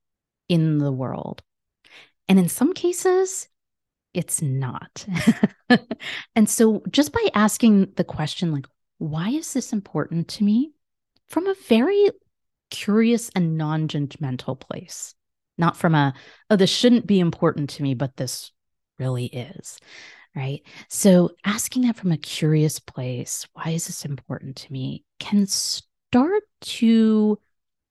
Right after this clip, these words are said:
open up for us where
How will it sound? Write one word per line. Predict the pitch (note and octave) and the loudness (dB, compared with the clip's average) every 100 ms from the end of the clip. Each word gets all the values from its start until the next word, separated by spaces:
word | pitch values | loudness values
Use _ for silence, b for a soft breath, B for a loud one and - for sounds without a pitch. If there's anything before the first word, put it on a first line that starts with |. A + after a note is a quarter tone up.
| - | 2
open | G#3 G#3+ - A3+ G#3 _ | 4 4 2 2 0 _
up | F3+ D#3+ E3 - _ _ _ _ _ _ | 0 0 -2 -8 _ _ _ _ _ _
for | - E3 | -4 -2
us | D#3+ C#3+ - - _ _ _ _ _ _ _ _ _ _ _ | -2 -2 -6 -10 _ _ _ _ _ _ _ _ _ _ _
where | D#3+ D#3 F3+ F#3+ G3 G#3 G#3 | -10 2 4 6 6 4 4